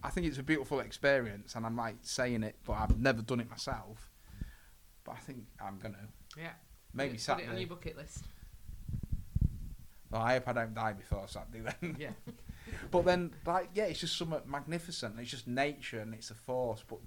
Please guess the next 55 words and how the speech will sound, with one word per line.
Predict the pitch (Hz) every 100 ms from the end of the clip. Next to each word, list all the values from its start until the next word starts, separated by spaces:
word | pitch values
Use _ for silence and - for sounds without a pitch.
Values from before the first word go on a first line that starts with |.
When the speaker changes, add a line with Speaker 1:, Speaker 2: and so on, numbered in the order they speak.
| -
Speaker 1:
being | 160 156 147
by | 135 135 123
the | 110
sea, | - 123
I | 104
think, | - 107
special. | - 110 101 - 95 92 -
Speaker 2:
Mm. | 123 113 - - - -
Speaker 1:
I | 117
think | 139 117
it's | 110
so | 135 120
special | 120 110
'cause | - 104 101
you | 104
can | 107 101
go, | 104 110 113
you | 107
can | 104 101 101
beach | - 120 117 -
comb, | - 113 110 107 107 110 - - - -
you | -
can | 120
walk | 113 110
through | - 120
a | 110
field, | 120 107 104
you'll | 110
see | -
the | 104
same | - 113 107
bit | 110
of | -
coi-, | - 107 104 101 - -
corn | 113 104 104
that | 98
was | 104
there | 110 101 101
th-, | 95 90 - - -
the | 107
other | 101
day. | 104 110
But | 104 -
Speaker 2:
Are |
you | 196 165
fr-, | 294
Speaker 1:
everything's | 147 247
Speaker 2:
are |
you, | 269
Speaker 1:
different. | 269 254 113
Speaker 2:
do |
you | 247
live | 247 247
in | 208
Cleethorpes? | 151 127 113 -